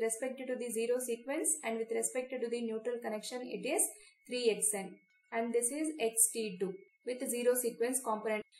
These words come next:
Now coming to this, uh, shunt connection, it is in between the transmission line one and transmission line two. The first component is the transformer three. So the transformer three, again the transformer will be represented by one reactance.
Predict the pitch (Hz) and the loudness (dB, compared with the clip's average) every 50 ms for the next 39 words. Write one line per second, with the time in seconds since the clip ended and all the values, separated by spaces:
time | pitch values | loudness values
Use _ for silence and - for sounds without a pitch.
0 | - - _ - 320 339 330 311 320 311 330 453 466 - 427 381 349 330 320 - | -20 -18 _ 2 4 4 6 8 8 8 8 6 6 6 6 6 6 6 4 4
1 | 330 294 311 302 - - 277 285 330 349 392 - 277 240 233 233 240 - - 247 | 4 4 4 4 2 2 2 2 2 2 2 2 2 2 2 0 0 0 0 2
2 | 208 196 233 254 - - _ _ _ _ _ _ _ _ _ - 240 262 269 - | 0 0 -2 -4 -8 -12 _ _ _ _ _ _ _ _ _ -4 -2 -2 2 4
3 | 339 359 403 403 - - - 262 285 339 392 403 359 330 - 269 269 262 262 240 | 6 6 6 6 4 2 2 2 4 4 4 4 4 4 2 2 0 0 0 2
4 | 233 262 311 392 554 - - - - - 262 247 269 285 - 302 311 302 302 285 | 2 4 4 4 4 2 0 -6 -2 2 4 4 4 4 2 0 0 0 2 2
5 | 277 254 240 233 233 233 - 220 220 233 277 320 311 - 233 262 294 - 240 220 | 2 2 2 2 2 0 0 0 0 0 0 -2 -4 -2 -2 -2 -2 -2 -2 -2
6 | 226 226 - - 233 - 240 240 233 226 214 196 196 190 180 214 208 202 - - | -2 -2 -2 -4 -6 -6 -4 -2 -2 -2 -2 -2 -4 -2 0 0 0 0 -2 -8
7 | - - _ _ _ _ _ _ - - 269 269 - 302 339 330 - - 403 - | -16 -20 _ _ _ _ _ _ -6 -4 -2 2 4 6 8 8 8 6 6 6
8 | 285 254 254 247 247 277 269 262 269 269 269 269 - - 233 233 226 - - 240 | 6 6 6 6 4 2 4 4 4 2 0 0 0 2 4 4 4 4 4 4
9 | 233 208 214 - - 427 415 - _ - 254 247 254 277 - - 285 262 247 226 | 4 4 2 2 -2 -8 -16 -18 _ -2 0 2 4 4 4 4 4 2 2 2
10 | 220 226 220 - - 202 202 185 185 - - - - _ _ _ _ - - 311 | 2 0 0 0 0 0 0 0 -2 -4 -12 -18 -20 _ _ _ _ -4 -2 2
11 | 302 302 277 - 285 269 269 302 302 - 339 330 330 320 320 311 - - 294 311 | 4 4 4 4 4 4 4 4 4 6 6 6 6 6 4 2 2 0 2 4
12 | 311 311 262 - 247 277 311 330 320 269 254 254 262 254 262 269 269 - 294 277 | 6 6 6 4 4 2 2 2 2 2 0 2 2 2 2 4 2 2 0 0
13 | 285 294 285 285 277 269 233 277 277 277 262 262 - 269 269 269 269 262 262 269 | 0 -2 -2 -2 -2 -2 0 0 2 2 2 2 2 2 2 2 0 0 2 0
14 | 269 262 269 262 269 262 262 254 254 262 269 269 269 269 269 269 - 277 294 311 | 0 2 0 0 2 2 2 2 2 0 0 2 2 2 2 0 0 -2 0 0